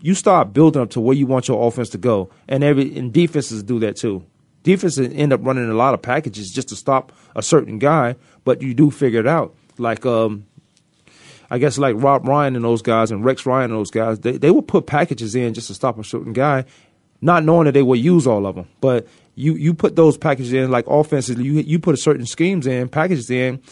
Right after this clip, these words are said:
and you, next week you get that same formation with a different play. You build up into these things, and I think the tight end will come into a play in, uh, Bruce Arians' offense.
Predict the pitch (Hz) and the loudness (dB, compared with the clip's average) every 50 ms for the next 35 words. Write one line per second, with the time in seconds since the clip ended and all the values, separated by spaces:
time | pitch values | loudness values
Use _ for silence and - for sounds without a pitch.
0 | - _ - - 123 131 127 123 117 120 151 160 156 - 147 143 135 127 - - | -20 _ -8 -6 -4 -2 -2 -4 -2 0 0 0 0 0 0 0 0 0 -4 -6
1 | 139 127 147 107 139 131 117 - - 151 147 139 139 135 123 - _ _ _ _ | -4 -4 -2 0 0 -2 -2 -2 -2 -2 0 0 -2 -4 -6 -8 _ _ _ _
2 | - - 143 131 123 127 147 175 196 - - 147 135 139 143 147 - 127 120 113 | -6 -2 0 0 2 2 2 2 2 2 0 -2 -2 -4 -8 -4 -4 -2 -2 -2
3 | 123 123 - 113 107 - 160 170 170 143 117 113 - _ _ _ _ _ _ _ | -2 -4 -4 -6 -6 -2 0 2 2 2 0 -2 -6 _ _ _ _ _ _ _
4 | _ _ - 156 170 147 117 147 170 185 180 160 151 156 - 127 120 143 143 123 | _ _ -2 0 0 2 4 6 6 6 6 4 2 0 0 -4 -4 -2 -2 -2
5 | 120 110 - - 127 123 123 127 135 143 143 165 160 139 113 - - 147 135 135 | -2 -4 -2 -4 -4 -4 -4 -4 -4 -2 -2 -2 -4 -4 -4 -4 -2 0 0 2
6 | 147 143 139 120 107 101 - 147 131 123 113 104 - 135 117 107 - - 131 131 | 0 0 0 -2 -2 -4 -4 -6 -6 -6 -6 -4 -2 -2 -2 -2 -2 0 0 2
7 | 123 117 113 113 _ _ _ _ - - 135 127 120 117 113 127 117 117 107 104 | 2 2 0 -2 _ _ _ _ -8 -4 -4 -4 -4 -6 -6 -4 -4 -4 -4 -4
8 | 98 101 95 135 127 - 127 131 127 123 113 107 - - 147 165 156 - 120 110 | -6 -4 -4 -4 -2 -2 -2 -2 -2 -2 -2 -2 0 0 0 0 0 0 -2 -4
9 | - - - | -4 -6 -12